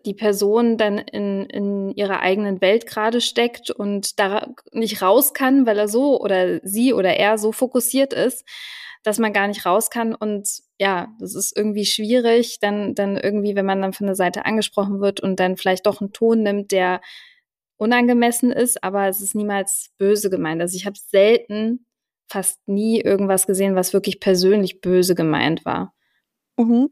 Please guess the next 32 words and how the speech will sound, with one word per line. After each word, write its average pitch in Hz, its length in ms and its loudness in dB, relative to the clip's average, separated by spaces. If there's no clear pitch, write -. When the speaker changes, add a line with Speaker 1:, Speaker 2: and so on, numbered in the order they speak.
Speaker 2:
genau, 226 380 4
ich - 180 -2
auch 208 140 0
absolut 208 480 0
nicht. 190 260 -2
Also 202 120 0
ich - 160 -8
würd 233 160 2
mich 220 160 0
jetzt 208 240 0
spontan 214 400 2
auch - 100 -4
an 190 180 0
nichts 214 280 -2
erinnern, 214 420 4
wo 208 80 0
es - 140 -6
wirklich 220 260 -2
persönlich 233 480 4
gemeint 240 400 2
war, 240 160 2
sondern 202 440 2
ich 240 100 -6
glaub, 226 160 4
es 214 100 -4
ist 226 140 -2
auch 214 140 2
so 226 100 -4
ein 214 60 4
bisschen 220 260 2
die 196 80 0
Schwierigkeit, 240 640 2